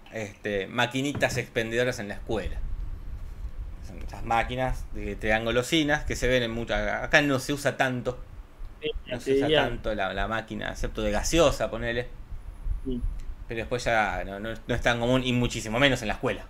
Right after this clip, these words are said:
Speaker 2: Y es un puesto laboral que se pierde. Es
Speaker 1: Y
Speaker 2: como el problema de los artistas y la inteligencia artificial
Speaker 1: Ujú.
Speaker 2: ahora. Vos ponés una máquina y hay una bufetera o bufetero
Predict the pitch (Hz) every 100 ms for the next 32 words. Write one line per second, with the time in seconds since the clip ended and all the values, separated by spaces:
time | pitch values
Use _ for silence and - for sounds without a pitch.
0 | - - - - - - - - - -
1 | - - - - 202 185 196 226 185 202
2 | - 190 156 156 160 156 - 175 143 117
3 | 110 - - - - - 120 117 120 160
4 | 147 147 160 165 156 147 143 139 156 147
5 | 135 135 139 139 127 151 139 131 117 143
6 | 135 131 127 123 - - - - 165 175
7 | 175 165 156 175 196 262 220 160 160 160
8 | 151 151 135 127 165 175 180 156 135 143
9 | 156 160 180 202